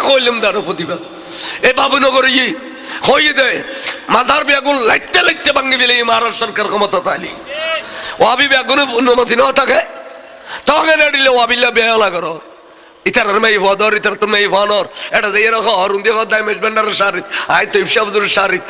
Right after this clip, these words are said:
আয় জগুলুল মিয়া হুজুরের শাড়ি। ওটা তোরার ফিরে কই না, তোরার ওয়াবিল্লা এরা, এরা খাবেন লাই। ফিরে তো কই দেয়, কবুতরের মতো বেছে বেছে খাও। আল্লাহ আল্লাহ জিকির করো। ই না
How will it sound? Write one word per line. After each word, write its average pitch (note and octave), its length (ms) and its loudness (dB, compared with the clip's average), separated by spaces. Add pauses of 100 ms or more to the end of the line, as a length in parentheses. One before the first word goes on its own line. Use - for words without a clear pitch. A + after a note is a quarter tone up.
(160)
আয় G3 160 2
জগুলুল G3 360 0
মিয়া G3 160 2
হুজুরের G#3 340 0
শাড়ি। F#3 240 0 (260)
ওটা G3+ 200 2
তোরার A3 280 0
ফিরে G#3+ 280 2
কই A#3 200 4
না, C4+ 60 4 (100)
তোরার A#3 220 2
ওয়াবিল্লা B3 400 2 (100)
এরা, A3 140 0 (120)
এরা A#3+ 160 0
খাবেন B3 280 2
লাই। C4 160 2 (800)
ফিরে B3+ 200 2
তো B3 120 -4
কই C4 200 2
দেয়, B3+ 180 2 (240)
কবুতরের A#3+ 460 2
মতো A3+ 220 0 (100)
বেছে A3+ 240 0
বেছে B3 180 0
খাও। F3+ 220 0 (340)
আল্লাহ A3+ 240 2
আল্লাহ A3 140 2 (120)
জিকির D4+ 220 0 (100)
করো। G3 180 2 (4000)
ই G#3 120 0
না A#3 100 4